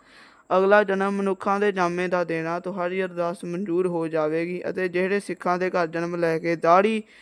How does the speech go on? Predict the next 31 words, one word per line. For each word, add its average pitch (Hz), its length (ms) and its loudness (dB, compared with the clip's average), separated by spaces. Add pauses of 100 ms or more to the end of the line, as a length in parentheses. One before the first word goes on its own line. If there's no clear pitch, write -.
(220)
ਤੇ 202 100 0
ਕੇਸਾਂ 196 440 -2
ਦੀ 214 100 -4
ਬੇਅਦਬੀ 180 420 0
ਕਰਨਗੇ, 180 480 -2
ਉਹਨਾਂ 185 320 -2
ਨੂੰ 190 260 0
ਅਗਲੇ 185 300 0 (380)
ਜਨਮ 175 260 2
ਵਿੱਚ 180 200 2 (100)
ਤੀਵੀਆਂ 190 580 0 (380)
ਬਣਨਾ 175 380 -2
ਪਵੇਗਾ। 175 580 -2 (400)
ਜਿਹੜਾ 190 300 0
ਸਿੱਖਾਂ 202 360 -6
ਦੇ 208 120 0
ਘਰ 196 140 0
ਜਨਮ 185 280 -6
ਲੈ 175 200 0
ਕੇ 175 200 -6
ਅੰਮ੍ਰਿਤ 185 300 -2
ਨਹੀਂ 185 240 -6 (280)
ਛਕਦਾ, 175 520 -2
ਉਹ 196 340 -6 (500)
ਤਾਂ 180 300 4
ਇਸੇ 196 280 -2
ਤਰ੍ਹਾਂ 185 280 2
ਹੈ 180 160 0
ਜਿਵੇਂ 180 400 -2 (720)
ਕਿ 208 100 0
ਕੋਈ 196 440 0